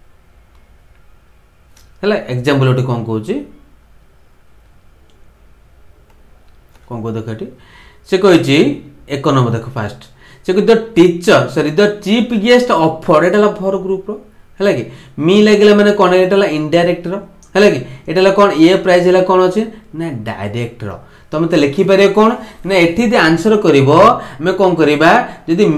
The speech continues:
ମିଟାକୁ ଏଠି ଉଠେଇବା, ଉଠେଇବା ମାନେ କ'ଣ ହେଇଯିବ? ଏଠୁ ଉଠେଇଲା, ଆମେ ଲଗେଇବା କୋଉଠି? ନା ଏପଟେ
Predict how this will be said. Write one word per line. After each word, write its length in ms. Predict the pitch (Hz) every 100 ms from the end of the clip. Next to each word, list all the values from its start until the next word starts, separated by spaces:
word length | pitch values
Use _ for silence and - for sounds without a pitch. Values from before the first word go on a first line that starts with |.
| 151
ମିଟାକୁ 440 | 180 220 226 220
ଏଠି 100 | 214 175
ଉଠେଇବା, 320 | - 143 120 139
ଉଠେଇବା 240 | 165 208 214
ମାନେ 140 | 220 220 233
କ'ଣ 100 | 233
ହେଇଯିବ? 220 | 190 147 - - - 156
ଏଠୁ 200 | 165 214 214
ଉଠେଇଲା, 400 | 214 226 233 277 - - - 165
ଆମେ 140 | 240 294 165
ଲଗେଇବା 300 | 160 202 233 233
କୋଉଠି? 180 | 233 208
ନା 40 | 220
ଏପଟେ 220 | 214 226